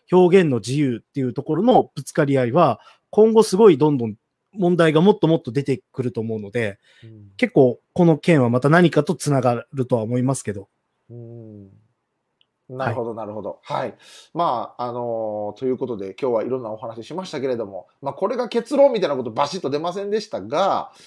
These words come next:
Speaker 1: うん。
Speaker 2: まあ、ちょっと今日のお話の中で、えー、おのおのまた考える点があったら嬉しいのかなと思ったりいたします。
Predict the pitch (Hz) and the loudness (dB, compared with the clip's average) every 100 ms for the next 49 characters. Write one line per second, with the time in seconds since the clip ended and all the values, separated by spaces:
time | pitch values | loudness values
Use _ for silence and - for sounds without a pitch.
0 | _ 185 135 202 165 202 190 127 139 139 | _ -2 -2 -6 -4 -2 -2 -4 -6 -6
1 | 135 139 135 117 127 117 95 - _ - | -8 -10 -10 -8 -6 -6 -8 -10 _ -8
2 | 113 107 107 101 95 - - _ - 127 | -6 -4 -6 -8 -10 -12 -20 _ -14 -10
3 | 113 104 110 104 120 113 113 120 101 90 | -10 -10 -12 -14 -10 -8 -8 -12 -14 -14
4 | - 98 92 80 73 110 110 95 92 175 | -12 -10 -10 -10 -12 -12 -12 -14 -10 -8
5 | 202 95 90 _ 80 85 - - 107 92 | -8 -10 -14 _ -18 -18 -20 -20 -20 -18
6 | - 98 | -14 -14